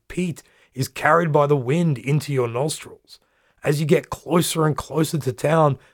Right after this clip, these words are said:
to the point where you begin to see the cluster of pointed wooden houses and the steeples of a few churches rising from the flat horizon,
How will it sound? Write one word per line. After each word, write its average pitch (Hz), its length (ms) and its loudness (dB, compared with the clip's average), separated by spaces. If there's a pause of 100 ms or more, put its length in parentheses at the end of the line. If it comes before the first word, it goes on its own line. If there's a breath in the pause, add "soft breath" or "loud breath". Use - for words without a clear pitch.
to 147 100 0
the 135 80 4
point 139 340 -2
where 143 140 4
you 139 140 -4
begin 127 400 2
to 131 100 -6
see 151 240 -2
the 127 80 -4
cluster - 680 -4
of 107 200 -8
pointed 139 500 2 (300 soft breath)
wooden 139 340 4
houses 135 560 0 (240 soft breath)
and 127 140 0
the 131 40 4
steeples 151 640 2
of 135 100 2
a 127 60 0
few 160 280 -2
churches 131 680 0
rising 147 380 2
from 139 220 -6
the 110 80 -2
flat - 420 -4
horizon, 139 580 2